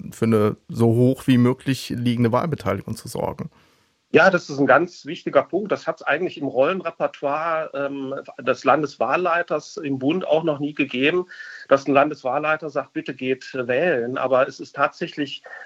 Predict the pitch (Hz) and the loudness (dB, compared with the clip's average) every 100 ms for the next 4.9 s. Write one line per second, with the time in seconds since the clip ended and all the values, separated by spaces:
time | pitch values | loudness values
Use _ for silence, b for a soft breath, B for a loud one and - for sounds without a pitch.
0 | - 135 147 160 151 143 139 127 147 151 | -4 4 4 6 4 4 4 4 4 4
1 | 151 139 131 135 127 123 127 123 - - | 0 -6 -8 -8 -10 -8 -4 -4 -6 -8
2 | 170 175 180 175 - - 160 143 139 139 | -8 -6 -6 -6 -14 -4 2 4 4 0
3 | 135 131 120 120 156 156 - 139 147 151 | 0 -2 0 2 2 0 -2 0 0 -2
4 | 147 147 147 135 - 127 131 131 | -2 -2 -2 -10 -8 0 0 0